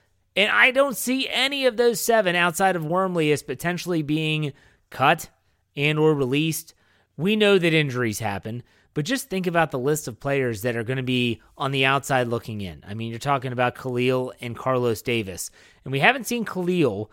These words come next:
but Carlos played well as a rookie, and then he had an injury-plagued season last year.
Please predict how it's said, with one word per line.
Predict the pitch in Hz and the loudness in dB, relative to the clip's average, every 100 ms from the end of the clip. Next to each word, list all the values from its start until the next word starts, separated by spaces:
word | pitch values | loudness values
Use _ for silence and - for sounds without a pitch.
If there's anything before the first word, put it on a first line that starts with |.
| _ _ | _ _
but | - 156 156 | -2 -2 -2
Carlos | - 233 320 269 - | 0 0 4 4 4
played | - 208 175 | 0 0 0
well | 135 156 190 | 2 4 4
as | 175 | 2
a | 180 | -2
rookie, | 147 131 185 208 - _ _ _ - | -2 -4 -4 -6 -8 _ _ _ -4
and | 139 | 0
then | 156 | 4
he | 156 | 4
had | 139 | 4
an | 127 | 2
injury-plagued | 156 175 175 190 185 - 180 165 151 | -2 -4 0 0 0 -2 0 0 0
season | 170 160 147 127 | -2 -2 -2 -4
last | 120 131 - | -2 -2 -2
year. | 131 147 185 | 0 2 0